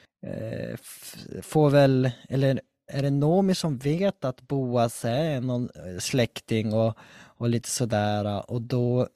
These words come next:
smyger ju Rut ut på natten och lägger sig, eh, under, eh, vad heter det, täcket till Boas och så här. Och det var ju för att,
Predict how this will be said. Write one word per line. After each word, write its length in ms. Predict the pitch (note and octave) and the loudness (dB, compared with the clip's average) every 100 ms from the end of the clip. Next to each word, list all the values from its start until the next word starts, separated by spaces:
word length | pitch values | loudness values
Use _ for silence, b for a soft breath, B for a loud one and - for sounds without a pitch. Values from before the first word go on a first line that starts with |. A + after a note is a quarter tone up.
| _ | _
smyger 680 | - - B2 B2+ B2+ B2+ C3 | -8 -4 0 0 0 0 -2
ju 280 | A#2+ B2 B2 | 0 0 -2
Rut 480 | B2 B2+ B2 - - | -2 -2 -4 -6 -8
ut 320 | A#2+ A#2 - | -6 -6 -8
på 100 | - | -10
natten 840 | G2 B2+ D3+ _ _ - B2+ B2+ A#2+ | -2 0 0 _ _ 0 2 2 2
och 180 | A2+ A2 b b b | 0 -4 b b b
lägger 500 | - A#2+ C#3+ C#3 C#3+ | -4 0 0 0 -2
sig, 560 | - C#3 C3 B2+ A#2+ A#2+ b b b b b _ _ _ | 0 0 2 2 0 -4 b b b b b _ _ _
eh, 680 | A#1 A1 A1+ A1+ A1+ A#1+ E2 | -10 -8 -10 -10 -10 -8 -2
under, 540 | B2 A#2 A2+ A2+ A2 A2+ | 0 2 2 2 2 0
eh, 260 | G#2+ A2 B B C3 | 0 -2 B B -12
vad 160 | A#2+ A#2+ | -2 0
heter 300 | A#2+ - A#2+ | 0 -2 -2
det, 220 | A2+ G#2+ - b _ - | 0 -2 -6 b _ -4
täcket 400 | B2+ - - C3+ | -4 -2 -2 -2
till 260 | - - A2+ | -4 -4 0
Boas 880 | C3 C3+ C3+ B2+ A2+ A2+ - - G#2+ | 2 2 4 4 4 2 -6 -10 -6
och 260 | G#2+ G2+ | -2 -2
så 120 | - | -2
här. 220 | G2 F#2+ B2 | -4 -2 -2
Och 120 | A#2+ | 2
det 100 | C#3+ | 4
var 200 | E3 F3 | 6 8
ju 120 | E3+ | 6
för 180 | - B2+ | 4 4
att, 280 | B2 - | 4 0